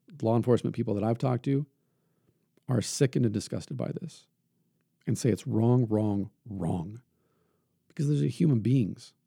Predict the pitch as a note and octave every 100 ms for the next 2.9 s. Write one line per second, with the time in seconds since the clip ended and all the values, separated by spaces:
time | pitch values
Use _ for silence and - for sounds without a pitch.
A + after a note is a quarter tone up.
0 | _ _ _ _ _ _ _ _ - C3
1 | D3+ D3+ D3+ C3+ B2+ - C3 A2+ G#2+ B2
2 | A2+ G#2 A#2 G#2+ - - A#2+ - -